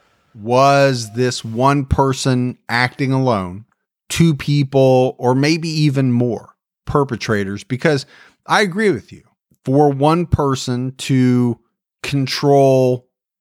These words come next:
three people at the same time, it's not ideal. Doesn't mean it can't be done. It's been done many times,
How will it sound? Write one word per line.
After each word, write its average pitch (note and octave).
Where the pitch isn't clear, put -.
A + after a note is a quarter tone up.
three C#3+
people C3
at A#2+
the G#2+
same A2+
time, D#3+
it's D#3
not D#3
ideal. A#2
Doesn't F3+
mean G3+
it G3
can't G3
be F3+
done. A#2
It's B2+
been C#3
done C3+
many C#3
times, C#3+